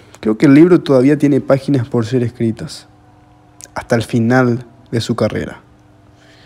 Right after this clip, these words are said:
Siempre lo apoyaré y estaré orgulloso de cada logro que coseche, porque se lo merece.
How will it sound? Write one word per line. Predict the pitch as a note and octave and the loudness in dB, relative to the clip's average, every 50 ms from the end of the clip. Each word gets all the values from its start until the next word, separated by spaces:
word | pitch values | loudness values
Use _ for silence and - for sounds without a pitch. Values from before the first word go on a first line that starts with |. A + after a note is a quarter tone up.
| - - - - _ _ | -20 -20 -20 -20 _ _
Siempre | - - - F#3 F#3 F3+ F3+ | -10 -2 0 0 2 4 2
lo | D#3+ D3 | 2 2
apoyaré | C#3 - C3+ B2 A#2 A2+ A2 A#2 A#2+ B2+ B2+ | 2 0 -2 -2 0 0 0 0 2 2 2
y | B2 A#2+ | 2 0
estaré | A2+ - - A#2 C3 | -2 -2 -2 0 0
orgulloso | C#3 C3+ B2+ A#2 C3 C3+ C3 - C#3 | 0 0 0 0 0 -2 -2 0 -2
de | B2 A2+ | -2 -2
cada | A#2 - D3 D3 D#3 D3+ C3 | 0 2 4 4 4 4 2
logro | A#2+ B2 C3 C3+ C3+ C3+ B2+ | 2 2 2 2 2 0 -2
que | - A#2+ | -2 -6
coseche, | - - A2 - - G#2+ - - - - - - _ _ _ _ _ _ - - - _ | -6 -6 -6 -6 -6 -6 -6 -8 -12 -16 -16 -18 _ _ _ _ _ _ -20 -20 -20 _
porque | - A2+ A2 - - A2 | -2 -2 0 0 -4 -8
se | - - A#2 | -8 -6 -4
lo | A2+ G#2+ | -4 -4
merece. | G#2 G#2 G#2 G#2+ A2+ A2 - - - | -2 -2 -2 -2 -2 -4 -4 -8 -14